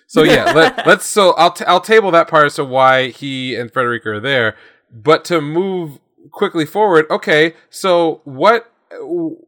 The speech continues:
Speaker 1: w-, what are they actually doing? I thought that from the moment the other, um, uh, super weapons start to move away, then the whole squad gets together and they start chasing after it.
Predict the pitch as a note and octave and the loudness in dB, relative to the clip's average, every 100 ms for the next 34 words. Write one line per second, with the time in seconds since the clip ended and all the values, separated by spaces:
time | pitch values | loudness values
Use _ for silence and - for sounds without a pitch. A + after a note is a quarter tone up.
0 | _ - - E3 D3 - D#3+ D3+ F3 G#3+ | _ -20 -12 -12 -12 -14 -10 -2 0 2
1 | A3 G3+ F3 F3 F3 E3+ D3 E3 C#3+ F#3 | 2 2 0 0 -2 -6 -2 0 0 2
2 | G#3+ G3 F#3 D#3+ - _ - E3+ E3 D3+ | 2 2 2 0 -4 _ -6 -2 -2 0
3 | D#3+ F#3 F#3+ D3 D#3 D3 C#3 C#3 D3 D#3 | 0 0 -4 0 0 2 -2 -4 -2 0
4 | D3+ C#3+ C3+ G#2+ A2 B2+ B2 A2+ A2 G#2+ | 2 0 -4 -12 _ -4 -2 -4 -6 -12
5 | G#2+ - A2+ G#2+ G#2 G2 G2 G2+ - - | -16 -10 -6 -4 -4 -6 -10 -16 -14 -10
6 | E3 C#3+ C#3 C#3 B2+ C#3 C#3 C3+ C#3 B2+ | -4 -4 -4 -8 -6 -6 -6 -8 -10 -8
7 | A#2+ D3 B2+ A2 - _ - B2 D#3 E3 | -2 0 0 -4 -8 _ -8 0 2 0
8 | D#3 D3 _ _ A#2 C#3 F3 E3+ - D#3 | -4 -12 _ _ -6 -2 -2 -2 0 2
9 | D3+ C#3 D3+ D3 B2 D3+ C#3 A#2 C3 B2+ | 2 0 -4 -4 0 0 0 -4 -6 -4
10 | C3+ - D#3 C#3 C3 C3+ D3+ C#3 D3+ | -6 -4 -6 -6 -4 -4 -2 -4 -6